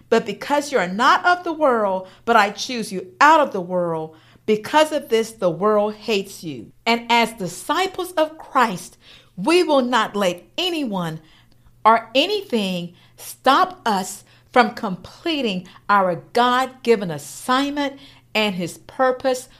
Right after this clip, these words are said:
for our lives. Jesus tells us in Matthew chapter sixteen, verse twenty-four, that as disciples,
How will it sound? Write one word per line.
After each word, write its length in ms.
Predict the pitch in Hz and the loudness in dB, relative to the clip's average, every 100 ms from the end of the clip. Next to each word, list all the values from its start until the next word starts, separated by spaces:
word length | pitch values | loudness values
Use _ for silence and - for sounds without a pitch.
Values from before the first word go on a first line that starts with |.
| _ | _
for 500 | _ - 233 247 247 | _ 0 4 4 4
our 220 | 220 226 | 2 2
lives. 840 | 220 196 180 147 135 - - - - _ | 0 0 0 -2 -6 -12 -18 -18 -20 _
Jesus 760 | - - 254 269 302 381 370 - - | -18 -8 -2 -2 -2 -4 -6 -10 -16
tells 480 | - 427 440 381 | 0 4 4 2
us 320 | 190 165 165 - _ _ _ - | -4 -6 -10 -18 _ _ _ -4
in 260 | 226 190 185 | -2 -2 0
Matthew 640 | 226 262 - 359 370 370 339 | 0 0 -2 -4 -4 -8 -8
chapter 400 | - 311 - 170 | -4 -4 -4 -14
sixteen, 800 | - 262 - - 320 320 320 | -12 -14 -16 -10 -8 -6 -6
verse 240 | 254 196 196 | -4 -6 -6
twenty-four, 920 | - 240 320 339 349 339 247 202 - - - _ | -6 -6 -6 -8 -6 -4 -4 -6 -10 -18 -20 _
that 260 | 220 208 - 190 | -2 -2 -4 0
as 240 | 220 262 | 2 0
disciples, 920 | - 349 - 381 392 381 247 202 202 | -4 -12 -4 0 0 0 -4 -6 -8